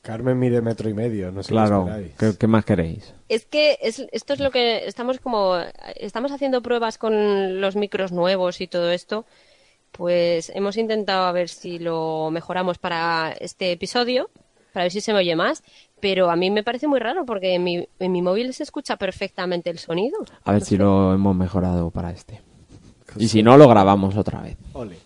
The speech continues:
Speaker 2: Jorge Marín, que es E O B, que es el jefe de Carmen en su otro podcast, le decía a Carmen que esperaba que les trajese un litro de cerveza de dieciséis euros el litro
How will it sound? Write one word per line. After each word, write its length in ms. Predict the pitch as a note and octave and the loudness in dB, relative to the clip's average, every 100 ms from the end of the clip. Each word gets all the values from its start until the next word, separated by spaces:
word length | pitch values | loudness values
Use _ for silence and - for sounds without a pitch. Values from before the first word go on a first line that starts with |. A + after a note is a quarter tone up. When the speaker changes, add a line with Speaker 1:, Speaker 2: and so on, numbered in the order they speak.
| _ - - - | _ -14 -12 -2
Speaker 2:
Jorge 260 | - G#2+ A#2+ | 0 2 4
Marín, 340 | A#2 B2 C3 | 6 6 4
que 280 | B2 A#2 A2 | 6 8 8
es 180 | A2+ - | 6 6
E 100 | A2 | 6
O 120 | A2 | 8
B, 160 | A#2 C3 | 8 6
que 80 | G2 | 2
es 120 | F#2+ | 2
el 560 | F#2+ F#2+ F#2 F2+ F2 F2 | 2 2 2 0 -2 -4
jefe 380 | - G2 - F#2+ | -4 -4 0 2
de 160 | F#2 F#2 | 2 2
Carmen 300 | G2 F#2+ F#2 | 0 2 0
en 100 | F2+ | 0
su 80 | |
otro 220 | F2+ - F2 | 0 0 0
podcast, 640 | G2+ G2+ G#2 G#2+ - - - _ _ _ - D#3+ D3 C3 | 0 0 -4 -4 -8 -16 -20 _ _ _ -18 -14 -12 -8
le 220 | - A2 G#2 | 2 6 6
decía 280 | G#2 B2+ | 6 6
a 40 | A#2+ | 8
Carmen 400 | B2 A#2+ B2 B2+ | 8 6 6 4
que 220 | B2 C3 | 4 6
esperaba 760 | - G#2+ - G2+ G#2+ A#2+ B2+ C3 | 4 2 4 6 8 8 6 6
que 200 | B2 A#2+ | 4 6
les 240 | A#2+ A#2 | 4 2
trajese 680 | G#2+ G#2+ A#2 A#2 - A#2+ A#2+ | 0 0 2 0 4 4 6
un 180 | A2+ A2+ | 4 4
litro 240 | A2+ A2+ | 6 8
de 140 | G#2+ G#2+ | 8 6
cerveza 400 | G#2 G2+ A#2 A#2+ | 4 4 4 6
de 120 | A2 | 6
dieciséis 440 | F#2+ F#2 E2+ G#2+ | 4 0 -2 0
euros 240 | A2 G#2+ G#2+ | 4 4 4
el 160 | G2+ | 2
litro 420 | G2+ A2+ B2+ C3+ | 2 6 6 6